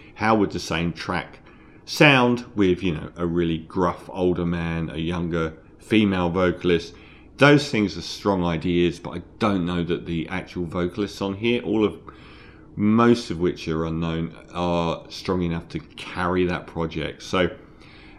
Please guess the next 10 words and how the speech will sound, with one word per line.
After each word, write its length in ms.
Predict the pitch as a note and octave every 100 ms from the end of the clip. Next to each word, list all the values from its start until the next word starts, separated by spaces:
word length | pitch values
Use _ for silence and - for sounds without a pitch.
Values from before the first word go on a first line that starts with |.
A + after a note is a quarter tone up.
| - -
I 180 | C#3
still 320 | D3+ - C#3 A#2
like 340 | G#2+ A2 -
it. 300 | D3 D#3 - -
Uh, 360 | G2+ G#2 G2+ -
I 100 | F2+
don't 360 | F2+ A2 G2+ F#2
think 260 | - F2+ A#1+
most 360 | E2 E2+ - - -
would 280 | F#2+ F2+ D#2+